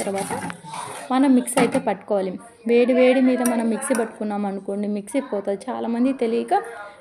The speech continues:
వేడి మీదనే పడుతున్నారు అనమాట. మిక్సీ చెడిపోవడం అయి-, ఒక రకమైతే ఆ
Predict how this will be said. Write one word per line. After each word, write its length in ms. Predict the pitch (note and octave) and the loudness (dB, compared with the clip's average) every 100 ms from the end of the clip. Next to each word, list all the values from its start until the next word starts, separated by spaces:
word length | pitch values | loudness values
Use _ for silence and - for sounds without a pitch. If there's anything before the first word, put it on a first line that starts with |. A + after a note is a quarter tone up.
| - A#3 | 0 4
వేడి 200 | B3 C4 | 6 6
మీదనే 240 | C4+ C4+ D4 C4+ | 6 6 4 2
పడుతున్నారు 360 | A3+ A3+ G#3+ G#3 | -2 -2 -2 -4
అనమాట. 160 | G3+ G#3 | -4 -6
మిక్సీ 180 | G#3 - B3+ | -6 0 2
చెడిపోవడం 480 | A#3+ A#3+ A#3+ B3 A#3+ | 2 2 0 0 0
అయి-, 120 | A#3 G#3 | 0 -4
ఒక 100 | G#3+ A3+ | 0 0
రకమైతే 380 | A3+ A#3 A#3 C4+ F#4 - C5+ | 0 0 -2 -2 -2 -4 -10
ఆ 20 | - | -4